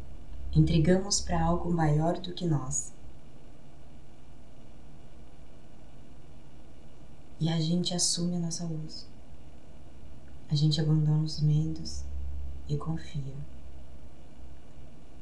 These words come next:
E nos conectamos com essa fonte, com o nosso eu interior, o nosso divino. Enfim, algo maior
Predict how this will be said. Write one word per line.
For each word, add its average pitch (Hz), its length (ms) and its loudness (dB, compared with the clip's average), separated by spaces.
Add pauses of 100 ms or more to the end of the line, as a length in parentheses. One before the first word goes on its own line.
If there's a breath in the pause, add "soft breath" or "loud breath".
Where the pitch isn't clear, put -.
(140)
E 151 60 6
nos 156 160 6
conectamos 170 580 0
com - 100 -2
essa 143 240 6
fonte, - 640 -4 (520)
com 151 100 2
o 147 40 8
nosso 143 380 6
eu 143 220 8
interior, 135 560 -2 (800)
o 139 40 -2
nosso 135 280 -2
divino. 131 580 -4 (1500)
Enfim, 156 480 4 (960)
algo 170 640 2 (1160)
maior 160 520 4